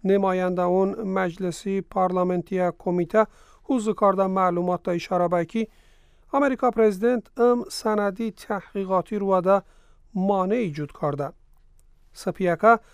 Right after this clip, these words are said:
گل بیانوتی نشر کرده انده اعلانش کرده دونالد ترامپ ام سندی حق ده تحقیقون رو نماینده اون مجلسی محکمه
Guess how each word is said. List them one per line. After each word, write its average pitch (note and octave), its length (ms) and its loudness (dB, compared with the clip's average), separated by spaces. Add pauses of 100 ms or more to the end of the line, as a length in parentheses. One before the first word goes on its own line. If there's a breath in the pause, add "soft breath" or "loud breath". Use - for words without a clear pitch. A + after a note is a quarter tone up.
(340 soft breath)
گل C#4 140 2
بیانوتی A3+ 720 4
نشر G#3 560 -4
کرده G3 300 2
انده G3 160 0
اعلانش G3 480 0
کرده G3 400 2 (600 soft breath)
دونالد F#3 360 0
ترامپ G#3+ 560 2
ام A#3+ 220 4
سندی G#3 760 -4 (200)
حق G#3+ 320 0
ده F#3 220 4 (480 soft breath)
تحقیقون G#3 800 -2
رو A3 180 2 (500 soft breath)
نماینده A#3 600 4
اون A3+ 300 2
مجلسی G#3+ 840 -2
محکمه G3+ 840 0